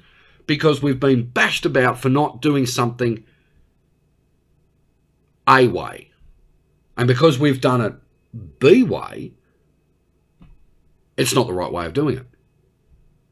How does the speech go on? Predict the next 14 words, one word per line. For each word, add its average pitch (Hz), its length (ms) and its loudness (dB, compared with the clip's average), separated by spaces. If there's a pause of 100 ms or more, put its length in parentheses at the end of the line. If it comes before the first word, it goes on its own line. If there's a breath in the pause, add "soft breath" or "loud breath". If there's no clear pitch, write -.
(1120 soft breath)
It's - 120 -20
like 202 160 -2
I 208 80 0
said 147 260 0
over 131 280 2
on 117 100 0
my 113 140 0
YouTube 120 460 -2
channel, 87 420 -8 (2000 soft breath)
I 240 140 2
couldn't 202 320 -2
give 143 180 0
a 101 40 0
stuff - 920 -4